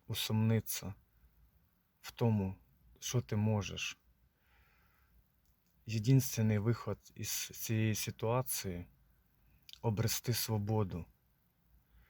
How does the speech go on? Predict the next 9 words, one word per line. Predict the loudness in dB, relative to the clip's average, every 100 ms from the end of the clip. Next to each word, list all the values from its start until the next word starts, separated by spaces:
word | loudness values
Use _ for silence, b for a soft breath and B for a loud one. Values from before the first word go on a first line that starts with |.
| b b b b _ _ B B
<laughs> | -12 B _ _ _ -2
і | 2
нести | 2 0 -2 -2
любов. | -2 -4 -4 -6 -12 -20 _ _ _ _ _ _ -20 _ _ _ -20 _ _ _ _ _ -20 -4
Не | 2 2
вестися | 2 -2 -2 -2 0 -2
на | 0 0
різні | -2 -4
провокації. | -4 -6 -6 -6 -6 -6 -8 -10